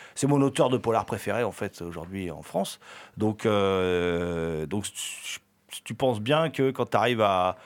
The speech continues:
à avoir des, de temps en temps, à pouvoir échanger avec des gens que t'aimes beaucoup et tout, t'aimes beaucoup ce qu'ils font, puis qui humainement se révèlent, euh, encore meilleurs que ce que leur bouquin laisse transparaître, bon, bah voilà, c'est chouette, t'es heureux, quoi.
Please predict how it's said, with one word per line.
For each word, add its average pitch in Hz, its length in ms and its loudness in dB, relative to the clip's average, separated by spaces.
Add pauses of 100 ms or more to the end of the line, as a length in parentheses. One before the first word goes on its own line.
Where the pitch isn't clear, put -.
(140)
à 98 140 4
avoir 113 380 2
des, 107 160 0
de 104 80 -4
temps 110 240 2
en 117 100 2
temps, 131 160 2
à 113 60 2
pouvoir 101 260 0
échanger 117 320 0
avec 117 120 0
des 107 100 2
gens 110 120 0
que 101 60 -10
t'aimes 104 180 0
beaucoup 107 340 0
et 107 40 2
tout, 120 140 -6
t'aimes 101 180 -2
beaucoup 104 220 -8
ce - 80 -16
qu'ils 98 120 -14
font, 175 200 -4 (320)
puis 202 80 -4
qui - 140 -18
humainement 160 440 4
se - 100 -4
révèlent, 120 340 4
euh, 85 580 0 (480)
encore 131 280 2
meilleurs 131 300 4
que 117 100 -6
ce - 80 -8
que 127 60 -2
leur 113 160 4
bouquin 110 300 0
laisse 113 140 0
transparaître, 113 520 0
bon, 104 140 -6
bah 82 120 -6
voilà, 80 200 -2
c'est - 120 -8
chouette, - 300 -4
t'es - 80 -8
heureux, 117 240 -2
quoi. 110 240 -14